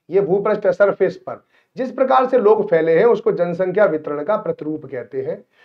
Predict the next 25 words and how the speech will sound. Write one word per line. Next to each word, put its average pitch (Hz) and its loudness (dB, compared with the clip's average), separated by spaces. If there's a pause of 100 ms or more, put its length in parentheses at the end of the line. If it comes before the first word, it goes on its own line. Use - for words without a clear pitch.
(240)
विश्व 240 0
की 311 0
जनसंख्या 247 4
का 285 4
नब्बे 233 4
प्रतिशत 240 0
से 226 -2
अधिक 185 -2
भाग, 151 0 (400)
ठीक 240 0
है, 247 6
तीस 302 2
प्रतिशत 240 0
भाग 151 -4
पर 165 -2
निवास 135 -4
करते 117 -16
हैं। 135 -6
यानी 214 2 (380)
विश्व 240 0
की 285 0
जनसंख्या 214 4
का 240 0
नब्बे 196 4
प्रतिशत 226 2